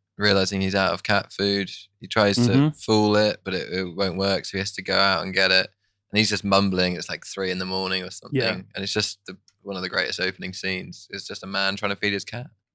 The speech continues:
Speaker 2: Yeah.
Speaker 1: So, yeah, The Long Goodbye, definitely,
Speaker 2: Mm-hmm.
Speaker 1: which features a very cool Elliot Gould. So,
Speaker 2: Yeah.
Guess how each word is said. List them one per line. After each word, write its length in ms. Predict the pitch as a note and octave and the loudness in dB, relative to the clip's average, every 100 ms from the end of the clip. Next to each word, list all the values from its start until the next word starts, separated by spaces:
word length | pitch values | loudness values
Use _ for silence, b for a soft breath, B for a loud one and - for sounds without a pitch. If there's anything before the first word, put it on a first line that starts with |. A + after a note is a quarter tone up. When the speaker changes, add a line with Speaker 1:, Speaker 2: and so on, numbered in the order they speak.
| _ | _
Speaker 2:
Yeah. 200 | B2+ C3 | -2 0
Speaker 1:
So, 140 | - | 2
yeah, 340 | G#2+ G#2 G2 F2+ | 2 4 2 0
The 80 | G2+ | 4
Long 180 | G#2 A2 | 6 8
Goodbye, 560 | G#2 F2 G2 G2 G#2 G#2+ | 6 6 4 6 2 0
definitely, 480 | - G2+ - - G2 | -6 -6 -8 -2 0
Speaker 2:
Mm-hmm. 240 | A#2 C3 C#3+ | 2 2 0
Speaker 1:
which 140 | - - | -4 -4
features 320 | F#2 F2+ F#2 | -2 -4 -4
a 40 | |
very 220 | G2 F#2+ F#2 | 2 2 2
cool 360 | - F#2+ F#2+ | 2 2 4
Elliot 260 | F2+ F#2 D#2+ | 2 -2 -4
Gould. 360 | - F#2 G2+ A2 | -2 -2 -2 -4
So, 220 | - - | -12 -4
Speaker 2:
Yeah. 260 | B2 G#2+ | -2 0